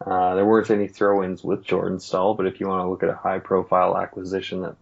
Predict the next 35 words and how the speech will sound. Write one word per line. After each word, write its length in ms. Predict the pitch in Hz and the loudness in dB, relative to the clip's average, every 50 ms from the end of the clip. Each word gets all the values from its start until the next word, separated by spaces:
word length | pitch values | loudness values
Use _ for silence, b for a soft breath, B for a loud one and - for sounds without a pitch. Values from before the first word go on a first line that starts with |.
| - | -14
maybe, 600 | - 107 98 95 101 98 95 92 98 95 92 92 | -12 -10 -8 -6 -4 -2 -2 0 0 0 0 0
uh, 240 | 92 92 92 90 87 | -2 -4 -6 -8 -8
fell 300 | - - - 98 92 95 | -4 2 4 4 4 4
short 280 | - - - 104 98 95 | 2 0 2 2 2 2
of 80 | 92 | 2
expectations... 1040 | 92 90 - - - 87 82 - - - 98 98 104 - - 95 98 117 120 - - _ _ _ _ b b b b b b b b b b | 0 -2 -2 -2 -2 -2 -2 -2 -2 0 0 0 0 -2 -6 -10 -10 -10 -12 -14 -18 _ _ _ _ b b b b b b b b b b
While 160 | - 95 90 | -2 -2 0
we're 160 | 92 92 95 | 0 -2 -2
on 80 | 92 92 | -2 -2
the 60 | 87 | -4
topic 340 | - - 95 95 - - - | -4 -4 -4 -4 -4 -4 -4
of 100 | 101 92 92 | -2 -2 0
that 260 | 95 95 98 92 - | 0 2 2 0 0
trade, 400 | - - - 104 101 90 95 95 | -2 0 2 2 2 4 2 2
I 60 | 98 | 0
think 240 | 95 - 95 95 - | 0 -2 -6 -6 -4
you 60 | 101 95 | -4 -2
could 180 | 101 92 90 - | -2 -2 -2 -2
look 200 | 98 95 - - | -4 -4 -4 -4
right 160 | 95 92 90 | -2 -2 -2
at 80 | 90 | -2
Jordan 300 | 87 - 90 90 92 90 | -2 -2 -2 0 -2 -2
Staal 360 | - - - 95 95 95 101 98 | -4 -4 0 0 2 2 2 0
as 120 | 92 - | -2 -6
one, 240 | - 87 90 90 - - b b b b b b b b b _ - | -6 -6 -6 -8 -10 -12 b b b b b b b b b _ -6
uh, 200 | 90 92 92 92 | -2 -2 0 0
one 220 | 92 95 98 95 | 0 0 -2 -2
such 300 | 85 - 92 87 - - | -2 -2 -4 -4 -4 -2
player. 320 | - 101 92 90 - - - _ _ _ _ - - - - _ _ _ _ _ _ _ _ _ _ - | 0 2 2 2 0 -2 -6 _ _ _ _ -12 -12 -12 -14 _ _ _ _ _ _ _ _ _ _ -18
And 100 | - - | -16 -16
of 100 | - _ | -16 _
course, 220 | - 80 - - - | -12 -12 -12 -10 -10
you 40 | - | -10
could 120 | - 82 | -6 -4
look, 180 | 90 92 92 | -4 -4 -4